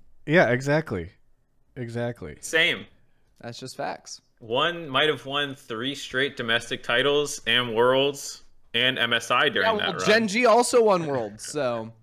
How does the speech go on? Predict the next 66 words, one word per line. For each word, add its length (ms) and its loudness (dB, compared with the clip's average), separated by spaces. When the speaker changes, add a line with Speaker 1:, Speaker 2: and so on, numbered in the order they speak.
Speaker 3:
take 260 -6
that. 420 -2
Speaker 1:
It's 120 -20
true. 220 -6
Speaker 2:
True. 260 2
Speaker 1:
Um, 400 2
Speaker 3:
Can't 140 -8
really 180 -10
argue. 260 -10
Speaker 1:
okay, 480 2
I 140 6
don't 120 10
even 180 6
know 120 6
where 120 6
to 60 4
begin. 260 2
I 160 2
think 160 2
there's 140 4
just 160 2
so 120 4
much 140 2
stuff 260 2
we 100 0
should 160 -6
maybe 380 0
just 280 -4
dive 260 4
in 340 0
to 340 -2
call 240 2
Speaker 2:
I 40 4
mean, 100 4
we 80 2
can 100 -10
go, 140 2
like, 140 6
Speaker 1:
callers. 180 -2
Speaker 2:
group 100 -10
by 140 0
group, 340 -8
or 80 -8
do 80 -8
you 60 -6
wanna 200 -6
go 240 -4
calls, 560 -6
or 100 -8
what 100 -6
do 40 -12
you 60 -8
wanna, 180 -6
I 260 -4
don't 80 -8
know 60 -2
Speaker 1:
I 60 6
mean, 140 4
Speaker 2:
what 40 2
you 40 -4
Speaker 1:
so 120 -4
Speaker 2:
wanna 60 4
Speaker 1:
there's 160 4
Speaker 2:
do. 60 4
Speaker 1:
no, 60 6
okay, 240 2